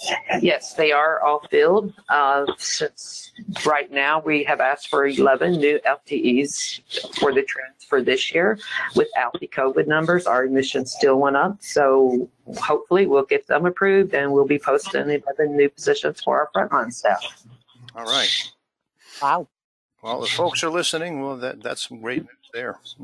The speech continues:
Speaker 2: Uh, keep, keep me posted on those positions.
Speaker 1: I will do.
Speaker 2: Yeah. And Susan, how about yourself, um, at McLaren Healthcare? I, I, I know that you've been making a lot of changes with the, the way your department is structured.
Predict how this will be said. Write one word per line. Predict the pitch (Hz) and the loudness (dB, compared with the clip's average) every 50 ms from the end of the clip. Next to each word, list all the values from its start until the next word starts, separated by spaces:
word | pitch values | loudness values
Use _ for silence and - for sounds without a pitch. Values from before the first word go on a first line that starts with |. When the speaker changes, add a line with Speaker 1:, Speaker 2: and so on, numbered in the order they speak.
| 104 | -16
Speaker 2:
Uh, | 104 107 101 - _ _ - - - - - - - - - - - - - - - - - - - - - - | -16 -16 -18 -18 _ _ -16 -12 -10 -10 -12 -12 -16 -20 -20 -12 -8 -6 -4 -4 -4 -4 -6 -6 -8 -12 -14 -14
keep, | - - 127 123 | -12 -12 -12 -12
keep | - - - 143 - | -10 -8 -8 -6 -6
me | 143 | -8
posted | 120 - 151 143 135 - 131 131 | -6 -6 -4 -6 -4 -6 -6 -6
on | 123 127 | -6 -4
those | 127 127 - | -6 -8 -8
positions. | - - 110 120 123 - 101 92 - - - _ _ _ _ _ _ _ - - - - - _ _ - - | -10 -14 -14 -14 -12 -14 -14 -14 -16 -18 -18 _ _ _ _ _ _ _ -20 -20 -20 -20 -20 _ _ -8 -4
Speaker 1:
I | - 156 | -2 0
will | 147 151 151 147 | 2 2 2 0
do. | - 175 190 214 208 202 - - 208 185 - | 0 0 0 0 0 -2 -6 -8 -8 -8 -8
Speaker 2:
Yeah. | 135 139 131 - - _ _ _ _ _ _ _ _ _ _ _ _ _ _ _ - - - _ _ | -8 -12 -14 -16 -20 _ _ _ _ _ _ _ _ _ _ _ _ _ _ _ -20 -20 -20 _ _
And | - 143 131 | -8 -4 -2
Susan, | - - 208 214 185 185 175 | -2 -2 -2 -2 -4 -4 -4
how | 156 180 | -4 -2
about | 202 190 208 | -2 -2 -2
yourself, | 202 185 180 165 - - - 175 165 151 135 - - - - _ _ - 285 | -2 -2 -2 -2 -2 -2 0 0 0 -2 -2 -4 -10 -16 -20 _ _ -16 -12
um, | 135 135 135 127 123 120 107 - _ _ _ _ _ _ _ _ _ _ _ - - _ _ _ _ _ | -8 -6 -6 -6 -8 -8 -12 -16 _ _ _ _ _ _ _ _ _ _ _ -20 -20 _ _ _ _ _
at | - - | -20 -18
McLaren | - - - 156 151 143 139 131 | -14 -8 -6 -4 -2 -2 -2 -2
Healthcare? | 123 135 135 - - - 123 107 104 110 117 123 | -2 -2 -4 -4 -6 -8 -6 -4 -4 -4 -6 -6
I, | 127 123 | -6 -8
I, | 123 117 - 113 | -8 -8 -10 -12
I | 120 | -10
know | 127 131 | -10 -10
that | 127 131 | -10 -10
you've | 123 123 127 | -12 -12 -12
been | 127 | -8
making | 120 123 123 107 - 120 | -6 -6 -6 -6 -8 -10
a | 113 | -8
lot | 120 117 113 | -6 -6 -6
of | 113 101 | -6 -8
changes | - - 123 117 117 110 104 113 113 104 - - - | -8 -8 -8 -8 -8 -10 -12 -12 -10 -8 -8 -10 -10
with | 117 110 - - - - - _ _ _ | -10 -12 -12 -12 -16 -18 -20 _ _ _
the, | 113 110 110 | -20 -18 -16
the | 107 107 | -14 -12
way | 104 113 117 117 | -10 -10 -10 -10
your | 110 110 | -10 -12
department | - - 131 127 117 - - - | -10 -6 -6 -6 -6 -6 -10 -10
is | - | -10
structured. | - - 185 190 160 - - - 165 160 160 151 139 | -6 -4 -2 -4 -4 -4 -6 -8 -8 -8 -8 -8 -12